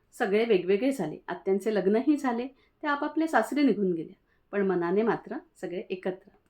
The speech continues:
उन्हाळ्याच्या सुट्टीत पंगत असायची. पहिले आम्हा लहान मुलांची, नंतर सगळे पुरुष मंडळी आणि मग शेवटली पंगत बायकांची. आणि पंचपक्वान्न नसायचे, पण जे काही होतं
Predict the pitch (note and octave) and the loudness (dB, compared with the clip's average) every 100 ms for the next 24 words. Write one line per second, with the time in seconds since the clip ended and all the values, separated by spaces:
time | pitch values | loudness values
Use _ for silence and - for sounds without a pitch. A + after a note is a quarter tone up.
0 | _ _ _ _ _ C#4 C#4 F4 F4 F#4 | _ _ _ _ _ 2 6 6 6 6
1 | D#4+ - D#4 - C4+ C4+ C4 B3+ A3 G#3 | 4 0 -2 2 4 4 2 0 0 -2
2 | G#3 G3+ G3+ G3 F#3+ F#3+ F#3 F#3 G3 A3 | -6 -6 -4 0 0 2 0 0 2 2
3 | A3+ B3 C4 - C#4+ F#3+ F3+ F3 G3 F#3+ | 2 2 0 0 -4 -4 -8 -6 -8 -4
4 | F#3+ F#3+ F#3 G3 B3+ B3+ C#4+ D#4+ - _ | -4 -2 -2 -2 -4 -4 -4 -6 -8 _
5 | _ _ A#3 A#3 D#4 - F#3+ G3+ G3+ D4+ | _ _ -4 -2 -2 2 4 4 2 0
6 | - F4+ A3+ - D#4 F4+ A#3 F#3 - - | 2 4 4 2 2 2 2 2 -2 -14
7 | - _ _ _ _ _ _ _ _ - | -18 _ _ _ _ _ _ _ _ -6
8 | A#3 C4+ G#4 - _ _ _ _ - - | 0 4 4 2 _ _ _ _ -20 -20
9 | _ _ _ _ _ A#3 A3+ F4+ F4+ F4 | _ _ _ _ _ 2 2 2 2 6
10 | E4 E4+ D#4+ D#4 D#4 - D#3+ F3+ A3 G#3+ | 8 10 10 8 6 6 -2 -4 -2 -2
11 | F#3 A3 D4+ E4+ D#4+ C4 - | 4 4 4 4 4 2 0